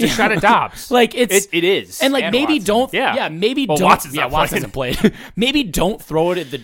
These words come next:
Speaker 2: at their feet.
Speaker 1: Yeah.
Speaker 2: You know, or, or, like, I don't know, like, you, you're a, one of the, the best quarterbacks to play,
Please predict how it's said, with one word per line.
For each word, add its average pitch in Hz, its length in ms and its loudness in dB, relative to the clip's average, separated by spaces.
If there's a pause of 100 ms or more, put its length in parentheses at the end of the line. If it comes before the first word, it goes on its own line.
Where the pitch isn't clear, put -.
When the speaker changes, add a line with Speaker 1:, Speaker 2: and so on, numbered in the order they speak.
Speaker 2:
at 160 120 -8
their 135 140 -6
feet. - 580 -10 (160)
Speaker 1:
Yeah. 190 140 2
Speaker 2:
You 180 60 0
know, 180 180 0
or, 220 300 4
or, 220 40 0
like, 202 320 -6 (500)
I 233 120 2
don't 269 140 0
know, 196 240 0 (100)
like, 202 240 -8
you, 220 480 -8
you're 226 440 -4
a, 233 100 0
one 175 400 -4
of 196 100 -8
the, 185 140 -4 (260)
the 175 140 -10
best 202 320 -2
quarterbacks 165 680 -2
to 165 100 -6
play, 135 680 -2